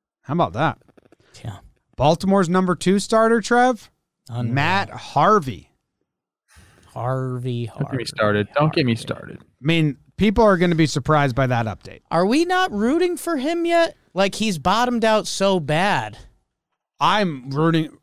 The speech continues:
Speaker 1: rooting for
Speaker 2: Trev,
Speaker 1: I
Speaker 2: we're on the Harvey train, baby.
Speaker 1: Has he
Speaker 3: Oh,
Speaker 1: worn
Speaker 3: I'm off the Harvey train.
Speaker 1: <laughs> Has
Speaker 3: I'm, I'm, I've been off the Harvey train. I'll probably talk to you guys after the show why I'm off the Harvey train, but I have a reason. It's legitimate.
Speaker 2: Okay.
Speaker 1: Okay.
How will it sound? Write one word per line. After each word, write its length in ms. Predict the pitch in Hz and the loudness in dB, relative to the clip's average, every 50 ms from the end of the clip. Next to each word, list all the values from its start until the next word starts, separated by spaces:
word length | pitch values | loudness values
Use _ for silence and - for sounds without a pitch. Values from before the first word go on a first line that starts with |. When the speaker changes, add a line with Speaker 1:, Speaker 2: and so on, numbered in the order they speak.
| _ | _
Speaker 1:
rooting 340 | - 139 160 165 160 160 143 | -6 -2 0 0 0 0 -2
for 100 | - - | -2 0
Speaker 2:
Trev, 280 | 214 247 302 294 208 151 | 2 4 4 2 2 0
Speaker 1:
I 40 | 156 | 0
Speaker 2:
we're 200 | 208 294 311 277 | 0 2 2 2
on 200 | 285 330 320 277 | 2 2 2 0
the 80 | 180 131 | 0 0
Harvey 380 | 170 254 311 311 226 175 156 | 0 0 -2 -2 -2 -4 -6
train, 520 | - - - 277 339 359 339 269 165 131 113 | -8 -8 -8 -6 -6 -4 -4 -4 -4 -4 -6
baby. 240 | 113 107 101 104 - | -8 -10 -12 -10 -6
Speaker 1:
Has 260 | - 180 202 175 - | -4 -4 -4 -2 -2
he 120 | 226 233 | 0 0
Speaker 3:
Oh, 40 | 214 | 2
Speaker 1:
worn 280 | 185 185 175 170 170 165 151 | 2 4 4 4 2 2 2
Speaker 3:
I'm 20 | |
off 200 | 139 135 131 - | 2 0 0 -2
the 80 | - 120 | -4 -4
Harvey 260 | 120 113 110 110 110 - _ - - - - - _ _ - 147 - | -2 -2 -2 -2 -6 -10 _ -18 -20 -18 -20 -20 _ _ -18 -16 -14
train. 100 | 135 139 | -14 -10
Speaker 1:
<laughs> 20 | 117 | -6
Has 200 | 165 190 190 147 | -4 -4 -4 -4
Speaker 3:
I'm, 200 | 131 127 117 110 | -6 -8 -6 -6
I'm, 240 | 113 113 107 104 - - | -6 -8 -8 -8 -8 -6
I've 200 | 127 127 120 131 | -6 -6 -4 -2
been 160 | 139 143 151 | -2 0 2
off 180 | 156 165 160 - | 0 0 0 0
the 80 | 160 | 0
Harvey 280 | 156 160 160 156 156 156 | 2 2 2 2 0 -2
train. 500 | - - 170 160 160 156 156 156 156 151 - _ _ _ _ _ - | -2 -2 0 0 2 2 2 2 0 -2 -6 _ _ _ _ _ -4
I'll 100 | 123 123 | -4 -4
probably 340 | - - 143 143 143 143 131 | -2 0 0 0 2 0 -2
talk 300 | - - 147 135 139 - | -2 0 0 0 0 -2
to 60 | 139 | -2
you 80 | 135 131 | -2 0
guys 120 | 120 117 | 0 0
after 180 | 110 104 - 101 | -2 -4 -4 -8
the 60 | 98 | -12
show 260 | 101 - - 127 113 104 | -10 -6 -4 -2 -2 -2
why 380 | 98 101 101 110 127 147 160 165 170 | -4 -4 -2 0 2 2 2 2 2
I'm 160 | 170 170 165 | 0 2 2
off 220 | 165 170 165 - | 2 2 0 0
the 100 | - 156 | -2 0
Harvey 340 | 160 160 156 156 156 156 156 | 2 2 2 2 2 0 -2
train, 520 | 156 - - 151 147 147 147 147 147 147 - _ _ _ _ _ | -2 -2 -2 0 0 0 0 0 0 -2 -4 _ _ _ _ _
but 120 | - 117 120 | -2 0 2
I 60 | 131 | 2
have 180 | 131 131 127 | 4 2 2
a 80 | 127 120 | 2 2
reason. 400 | 113 110 110 113 117 120 110 107 | 2 2 0 0 0 -2 -2 -4
It's 160 | 107 - - | -4 -4 -6
legitimate. 640 | 104 104 98 120 120 113 117 113 110 110 107 101 - _ _ _ _ _ _ 120 | -8 -6 -4 -4 -4 -4 -4 -4 -4 -6 -6 -8 -12 _ _ _ _ _ _ -14
Speaker 2:
Okay. 180 | 113 101 113 | -10 -8 -6
Speaker 1:
Okay. 280 | 120 117 110 95 92 | -6 -6 -6 -8 -10